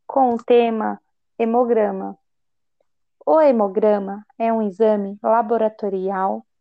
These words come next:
Ele consiste em avaliar as células que compõem o sangue. No caso, os glóbulos vermelhos, conhecidos como eritrócitos ou hemácias. Os,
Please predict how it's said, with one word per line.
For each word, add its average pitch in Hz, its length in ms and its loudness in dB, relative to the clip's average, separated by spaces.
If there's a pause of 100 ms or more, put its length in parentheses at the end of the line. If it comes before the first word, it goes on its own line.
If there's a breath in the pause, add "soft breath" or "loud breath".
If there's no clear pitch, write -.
Ele 247 260 2
consiste 220 880 -6 (160)
em 233 200 -2
avaliar 214 680 -2 (120)
as 220 220 -4
células 220 500 0 (100)
que 233 100 -2
compõem 226 480 -2
o 269 60 -2
sangue. 190 540 -8 (680)
No 254 140 2
caso, 226 540 0 (200)
os 220 220 -4
glóbulos 208 580 0 (480)
vermelhos, 226 720 0 (120)
conhecidos 208 580 -4
como 190 300 -2 (360)
eritrócitos 226 1040 -2 (520)
ou 240 160 4
hemácias. 220 580 -2 (320)
Os, 220 180 -4